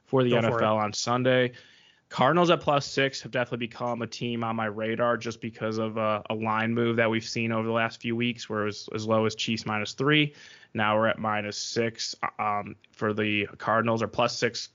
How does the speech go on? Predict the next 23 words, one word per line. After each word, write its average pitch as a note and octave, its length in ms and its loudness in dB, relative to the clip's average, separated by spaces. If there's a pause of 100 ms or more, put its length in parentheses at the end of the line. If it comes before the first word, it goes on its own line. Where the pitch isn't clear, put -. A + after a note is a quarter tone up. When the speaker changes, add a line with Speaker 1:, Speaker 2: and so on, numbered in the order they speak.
(120)
Speaker 1:
Cardinals A2 600 -4
at A#2+ 140 0
home A#2 320 0
against A2 320 -6
the A2 60 -10
Chiefs. D3+ 500 2 (760)
I A#2+ 80 0
get C#3 340 0 (120)
why A#2 760 0
this A#2 280 -6
might A2 220 -2
be A2+ 80 -4
the G#2+ 100 -8
case. - 600 -6 (160)
The A#2 80 -10
Cardinals, A2+ 760 -2 (320)
kind C3+ 140 -2
of C3+ 80 2
a C3 40 2
sell B2 280 0
team C3+ 280 -6
for C#3 120 -6
me. C#3+ 320 0